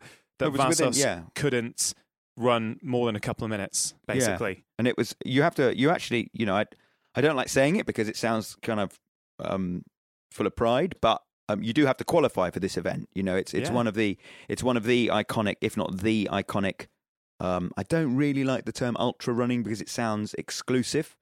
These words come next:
Speaker 1: Yeah.
Speaker 2: It sounds like only ultra fit, ultra honed athletes need apply. And, you know, I make my living as a sports reporter, and I, and I've, and I've been and witnessed and, and, and, and been around an awful lot of sports, and actually exactly the opposite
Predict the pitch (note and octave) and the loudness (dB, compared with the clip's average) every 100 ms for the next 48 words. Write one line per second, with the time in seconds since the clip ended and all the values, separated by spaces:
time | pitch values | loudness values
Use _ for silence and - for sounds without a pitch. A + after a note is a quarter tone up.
0 | _ A#2+ A2 F#2+ A#2 G#2+ A2 A2+ A#2 A2+ | _ -6 -4 -2 -2 0 0 0 2 2
1 | - A#2 - - A2+ - B2+ A2 - - | 4 2 2 -2 -4 0 0 0 -2 -2
2 | A#2 - A2+ - _ - B2+ B2 A2+ G#2 | 0 0 -6 -6 _ -2 4 4 4 4
3 | G#2 - A2 G#2 - G#2+ F#2+ - A#2 A#2+ | 0 0 -2 -2 -2 0 0 -2 0 2
4 | A#2 G2+ - - - A2+ B2 A#2+ A2+ A2 | 2 0 -4 -10 -2 2 4 4 2 2
5 | A2+ G#2+ G#2 F#2 - A#2+ - G2+ - A2 | 2 2 0 -4 -2 -2 0 -2 0 0
6 | - G#2+ G#2 - G#2 G2+ - G#2 G2+ - | 0 0 0 0 0 0 -2 -2 -2 -4
7 | _ _ _ _ _ - F2 E2 B2+ B2+ | _ _ _ _ _ -14 -8 0 2 4
8 | G#2+ G#2 - - A2 - G2+ G2+ F#2+ - | 2 2 0 0 -2 -2 -2 -2 -2 -4
9 | G2 - G2 F#2+ - G2+ G#2+ G#2+ A2 A2 | -4 -4 -4 -4 -4 -2 0 0 2 2
10 | G#2 G#2+ B2 - A2 G2+ - A2 - A2 | 2 2 0 2 0 0 0 -2 0 -2
11 | C3+ - F#2+ G2 G#2+ D3 - - B2 A#2+ | -4 -4 -4 -4 -2 -2 -4 -2 2 4
12 | C3 - - F2+ | 2 0 -4 -4